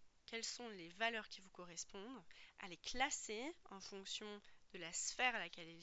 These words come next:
elles appartiennent, et enfin de faire un classement de vos domaines de vie du plus au, du plus au moins important, ou inversement, peu importe,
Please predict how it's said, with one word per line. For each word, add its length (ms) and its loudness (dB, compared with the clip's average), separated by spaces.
elles 300 -8
appartiennent, 720 -2
et 140 -4
enfin 520 2
de 100 -8
faire 280 0
un 160 -4
classement 600 0
de 100 -8
vos 160 -10
domaines 420 -4
de 80 -8
vie 380 -8
du 120 -10
plus 400 -6
au, 120 -10
du 120 -10
plus 420 8
au 40 0
moins 380 -2
important, 640 -2
ou 200 -4
inversement, 540 -6
peu 160 -2
importe, 500 -4